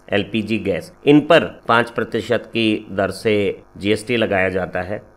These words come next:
जो मानक जीएसटी दर है, वो बारह प्रतिशत है और वो अधिकांश उपभोग की सेवाओं पर लगाई जा रही है,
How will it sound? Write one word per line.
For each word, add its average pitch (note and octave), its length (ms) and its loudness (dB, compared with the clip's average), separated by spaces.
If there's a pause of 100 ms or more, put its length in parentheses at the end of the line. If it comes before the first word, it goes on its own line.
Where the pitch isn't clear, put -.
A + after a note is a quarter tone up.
(120)
जो C3+ 140 8
मानक C3 500 4 (200)
जीएसटी B2 520 0
दर G#2 200 2
है, F2 320 -8
वो G2+ 420 2 (100)
बारह F#2+ 280 2
प्रतिशत F#2+ 560 -6
है G2+ 240 -8 (120)
और D#3 160 4
वो E3+ 400 4
अधिकांश B2+ 640 2 (280)
उपभोग A2 840 0
की A2 400 -2
सेवाओं A2 460 0
पर G#2+ 400 -2
लगाई G#2 340 0
जा G2+ 160 0
रही F#2 200 -6
है, F#2 220 -6